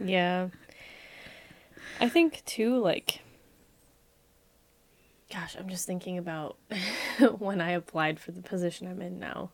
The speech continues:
Like, just the other people applying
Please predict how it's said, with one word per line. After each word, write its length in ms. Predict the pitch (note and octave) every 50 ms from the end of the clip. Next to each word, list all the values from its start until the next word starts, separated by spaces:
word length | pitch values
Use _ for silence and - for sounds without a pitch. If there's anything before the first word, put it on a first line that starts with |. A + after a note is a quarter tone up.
| -
Like, 300 | - F3+ F3 D#3+ - - - - -
just 460 | - F#3+ F#3+ F3+ - - - - - -
the 100 | F3+ E3+
other 240 | - E3+ D#3+ E3 E3
people 540 | - - F3 E3 - E3 D#3 D3+ D#3 F3+ _ _ - - - - - - - - - - - _ -
applying 720 | - F#3 F3 - F#3 E3 D#3 D#3 D#3 D#3 D3+ D3+ D#3 -